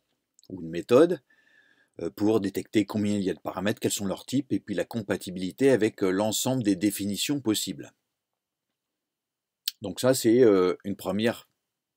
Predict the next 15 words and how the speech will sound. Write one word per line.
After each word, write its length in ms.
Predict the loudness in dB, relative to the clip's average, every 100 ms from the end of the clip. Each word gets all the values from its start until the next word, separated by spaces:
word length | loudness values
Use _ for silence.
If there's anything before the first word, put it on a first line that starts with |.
| _
un 100 | -4
premier 300 | -2 -2 0
polymorphisme, 760 | 0 0 -2 -4 -2 -2 -4 -14 _ _ _ _ _ _ -20 -20 _ -14
puisque 200 | -4 -4
du 160 | -4
coup, 280 | -2 8 8
euh, 40 |
l'identificateur 1080 | 8 4 0 0 -6 2 2 4 2 0 -4 _ _ _ _ -20 -20
qui 100 | -8
sert 280 | -4 0 0
à 140 | 0 -4
nommer, 400 | -2 -2 0 0
euh, 120 | -2
la 140 | -4
méthode 400 | -6 2 4 2